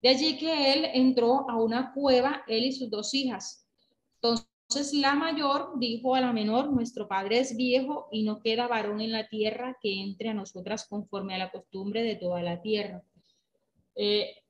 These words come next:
estas hijas de Lot pudieron, eh, pensar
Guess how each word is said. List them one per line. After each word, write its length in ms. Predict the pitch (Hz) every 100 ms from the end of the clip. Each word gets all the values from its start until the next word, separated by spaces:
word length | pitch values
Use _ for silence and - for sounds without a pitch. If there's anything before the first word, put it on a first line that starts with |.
| -
estas 420 | 247 - 320 311
hijas 340 | 277 269 285
de 100 | 254
Lot 380 | 220 214 226 - _ _ _ - - _ _ _ _ - _ _ _ - _ _ _
pudieron, 720 | 240 247 247 240 247 285 294
eh, 560 | 240 226 196 185 175 175
pensar 560 | 226 220 208 196 214